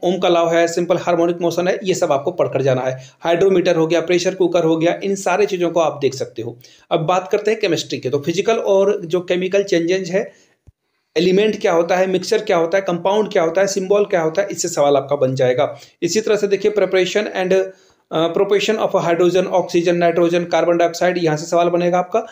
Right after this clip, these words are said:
तो इन चीज़ों को देख कर जाना। अब जनरल साइंस में देखिए,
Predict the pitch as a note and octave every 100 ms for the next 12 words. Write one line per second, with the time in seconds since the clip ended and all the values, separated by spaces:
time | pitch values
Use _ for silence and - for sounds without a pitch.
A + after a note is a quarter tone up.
0 | - - G#3+ A#3+ G#3+ G3 G3 G3+ E3 D#3+
1 | C#3 C3+ C#3+ D3 F#3+ G#3 A#3 - - F#3
2 | A#3+ G3+ G3+ F#3 F#3 A#3